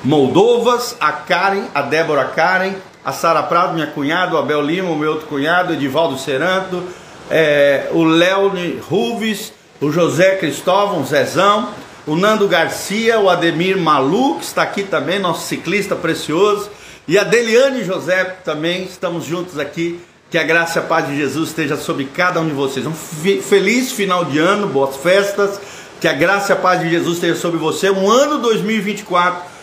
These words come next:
o ano da frutificação, o ano da bênção, da multiplicação das bênçãos e graças de Deus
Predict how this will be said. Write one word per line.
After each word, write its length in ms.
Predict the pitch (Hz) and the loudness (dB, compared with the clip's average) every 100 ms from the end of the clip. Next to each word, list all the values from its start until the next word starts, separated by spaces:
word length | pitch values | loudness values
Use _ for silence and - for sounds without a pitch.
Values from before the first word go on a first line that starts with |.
| - | -8
o 160 | 143 208 | 0 2
ano 280 | 330 339 262 | 2 2 0
da 120 | 240 | 0
frutificação, 960 | - 240 233 - 196 185 - - 143 | -2 -6 -6 -10 -6 -6 -6 -8 -4
o 80 | 160 | -2
ano 180 | 202 190 | -2 -2
da 120 | 180 | -2
bênção, 500 | - 160 156 - 127 | -2 -4 -4 -6 -6
da 140 | 139 | -4
multiplicação 1000 | 147 214 254 - 220 214 180 - 165 170 170 - - - | -2 -2 -4 -6 -8 -4 -6 -2 -4 -4 -8 -20 -20 -2
das 240 | 151 135 | 0 0
bênçãos 540 | 131 180 180 180 160 | 2 2 2 -2 -2
e 60 | 151 | 0
graças 500 | 127 151 147 - 139 | 2 2 0 -4 -4
de 100 | 135 | -2
Deus 340 | 113 131 127 | 2 2 2